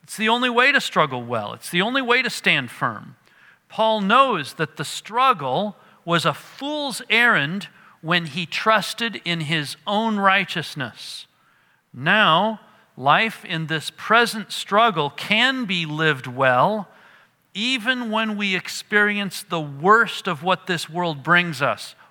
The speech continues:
Why? Because we are in the Lord. We belong to him.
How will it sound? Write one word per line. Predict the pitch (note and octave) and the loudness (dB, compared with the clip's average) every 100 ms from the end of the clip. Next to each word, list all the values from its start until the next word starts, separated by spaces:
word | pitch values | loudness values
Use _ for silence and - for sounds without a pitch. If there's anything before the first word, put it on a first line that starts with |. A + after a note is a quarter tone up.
| - | -20
Why? | C3 C#3 D#3+ F#3+ A3+ C4 A#3+ - - - _ - | -4 2 4 4 4 0 -4 -14 -20 -20 _ -6
Because | D3+ - F#3 F3+ C#3+ | -4 0 0 0 -2
we | D#3 F#3+ G#3+ | -2 -2 0
are | D3 C#3+ C3 B2+ B2 - _ _ _ | 2 4 4 2 -2 -12 _ _ _
in | G#3+ A3 F3 C#3 C3+ C#3 C#3+ _ _ _ _ _ | -2 0 2 0 -4 -6 -8 _ _ _ _ _
the | - A2+ | -16 -14
Lord. | A2+ B2 A2 F#2+ G#2 G#2+ - _ _ _ _ _ _ _ _ _ | -12 -14 -14 -20 -20 -20 -20 _ _ _ _ _ _ _ _ _
We | C3+ | -14
belong | C3+ B2+ A2+ A#2+ D3 D3+ C#3+ C#3 | -12 -12 -10 -2 2 2 -2 -8
to | - | -12
him. | A2 - A2 - | -16 -16 -16 -16